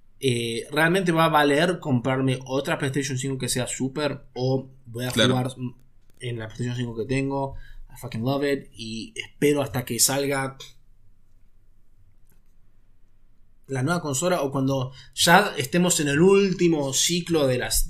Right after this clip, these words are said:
Speaker 1: de la, de estas thirty something.
Speaker 2: Ujú.
Speaker 1: Ahí veremos realmente cuántos años pasan. Yo creo que tenemos mínimo, mínimo cuatro años de,
Speaker 2: Sí, eso sí.
Speaker 1: de, de consoles being on par.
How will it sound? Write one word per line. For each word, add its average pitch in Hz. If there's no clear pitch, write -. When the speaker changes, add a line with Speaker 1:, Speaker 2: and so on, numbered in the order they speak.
Speaker 1:
de 127
la, 113
de 107
estas -
thirty 131
something. 156
Speaker 2:
Ujú. 113
Speaker 1:
Ahí 156
veremos 151
realmente 131
cuántos 127
años 123
pasan. 120
Yo 131
creo 151
que 127
tenemos 123
mínimo, 127
mínimo 147
cuatro 139
años 120
de, 123
Speaker 2:
Sí, 214
eso 190
sí. -
Speaker 1:
de, 117
de 113
consoles 131
being 120
on 110
par. 240